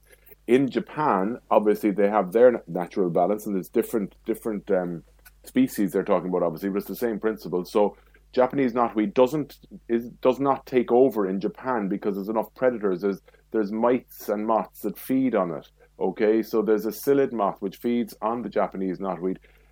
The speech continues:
They did trial it down in Cornwall in the U K over the last few years with varying different results. First of all, obviously they had to be very, very careful before they introduced another insect that it wasn't going to cause trouble in its own right. Uh, and, uh, to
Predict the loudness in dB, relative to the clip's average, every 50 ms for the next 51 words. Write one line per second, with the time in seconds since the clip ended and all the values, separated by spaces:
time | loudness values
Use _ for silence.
0 | _ -2 2 2 2 4 2 0 0 _ -10 0 6 6 8 8 8 6 4 2
1 | 0 2 2 2 2 2 0 -4 -6 -8 0 2 4 4 4 2 2 2 4 4
2 | 4 2 0 _ _ _ _ _ _ -20 _ _ _ _ -14 -6 -6 -4 -4 -2
3 | -2 -2 -2 -2 -4 -4 -2 0 2 2 2 2 0 0 -2 0 0 0 0 0
4 | -2 -4 -4 -2 0 2 0 0 -2 _ -20 -20 -20 -10 2 4 4 4 4 2
5 | 6 8 8 8 8 6 2 2 0 -2 -2 -2 -4 0 0 0 2 4 4 4
6 | 4 2 -2 -2 -2 -2 -2 2 2 2 4 2 0 0 -2 -2 -6 -2 -2 -2
7 | -2 -2 -4 0 2 2 2 2 0 -2 -4 -4 -2 0 0 0 0 -2 -8 -8
8 | -8 -2 -2 0 0 0 -2 -6 -6 -8 -8 -8 -8 -8 -6 -8 -6 -4 -4 -4
9 | -4 -6 -8 -6 -8 -6 -6 -6 -4 -4 -4 -2 -2 -4 -4 -4 -6 -6 -6 -8
10 | -8 -4 -2 -2 -2 -2 -2 -4 -4 -4 -2 -4 -6 -6 -4 -2 -2 0 0 -2
11 | -2 -2 -2 -4 -4 -6 _ _ -20 -20 _ -20 -10 -4 0 0 0 0 -2 -4
12 | -6 -6 -6 -6 -6 -4 -2 -4 -4 -6 -8 -14 -12 -12 -12